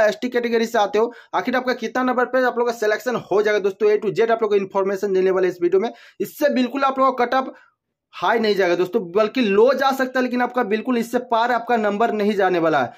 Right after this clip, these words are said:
आप लोग देख लेते हैं कि दो हज़ार तेईस, दो हज़ार बाईस तेईस का जो आप लोग का session इस, इस बार जो आप लोग का कटअप जाने वाला है दोस्तों। देखिए मेल candidate का सबसे पहले आप लोग देख लीजिए, अगर आपका एक सौ से दोस्तों एक सौ पाँच number अगर आपका है तो आप safe zone में हैं। और female candidate में ही हम लोग बात करें तो नाइंटी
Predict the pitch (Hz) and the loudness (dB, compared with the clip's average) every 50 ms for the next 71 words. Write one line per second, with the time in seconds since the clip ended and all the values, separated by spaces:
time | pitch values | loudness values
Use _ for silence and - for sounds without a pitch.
0 | - - _ _ - 185 220 262 254 196 233 247 247 254 254 254 262 262 262 262 | -20 -20 _ _ -6 -2 0 0 0 0 0 0 0 0 0 0 -2 -2 -2 -2
1 | 254 196 240 247 254 247 247 - 214 214 254 269 262 - - 156 160 220 226 214 | 0 0 0 0 0 0 0 2 2 4 4 2 -2 -6 -6 -2 2 2 4 4
2 | 202 - 208 208 247 254 - 254 254 240 - 247 220 240 233 233 233 233 220 226 | 2 2 2 2 2 2 0 0 -2 0 0 -2 0 0 0 2 2 0 0 2
3 | - 214 208 214 240 240 226 196 185 180 - - _ - 202 196 - 214 214 185 | 2 0 2 2 2 0 0 -2 -4 -10 -18 -16 _ -8 -6 -4 -2 -2 0 2
4 | 202 202 196 196 196 196 196 190 196 190 190 226 220 196 214 202 196 196 196 196 | 2 2 2 2 0 0 0 0 0 0 0 0 0 2 2 2 2 2 2 4
5 | 190 185 180 180 185 190 - 240 262 262 - - - _ - - 247 254 285 254 | 2 2 2 2 0 0 0 -2 -2 -4 -8 -20 -20 _ -4 -2 0 2 2 2
6 | 226 233 254 262 262 - 262 254 254 254 262 254 - 254 247 - 226 - 240 226 | 4 4 2 2 2 0 0 2 2 2 0 0 0 -2 0 -2 -2 -2 -2 0
7 | - 226 233 240 240 247 226 214 208 214 208 226 196 233 247 247 - - _ _ | 2 2 2 2 2 2 2 4 4 2 2 2 0 0 -2 -2 -4 -10 _ _
8 | - 214 233 262 262 262 262 262 247 233 220 247 262 262 - 262 254 - 240 233 | -4 -2 0 2 2 2 2 2 2 4 4 4 4 2 0 -2 0 0 0 0
9 | 240 226 - 240 233 220 226 220 - - 220 220 240 240 247 247 233 233 247 240 | 0 0 2 2 2 2 2 0 -2 0 2 2 2 2 0 -2 0 2 2 2
10 | 226 233 226 220 214 220 240 220 - - - 214 208 - - 202 220 208 185 220 | 2 2 2 0 0 0 0 0 2 2 0 -2 -2 0 2 2 4 4 4 2
11 | 226 220 220 220 247 254 262 - - - - 220 220 214 - 240 240 285 294 269 | 2 4 4 2 2 0 -2 -6 -14 -8 -4 -2 -2 0 0 2 4 4 4 4
12 | 262 269 254 262 254 254 254 214 233 254 254 240 214 214 240 247 240 233 226 214 | 2 2 2 2 2 0 0 0 0 0 2 2 2 2 2 2 2 2 2 2
13 | - 202 208 208 - 226 220 214 220 208 185 190 190 202 214 226 | 2 0 0 2 2 2 2 4 4 4 4 4 2 0 0 -2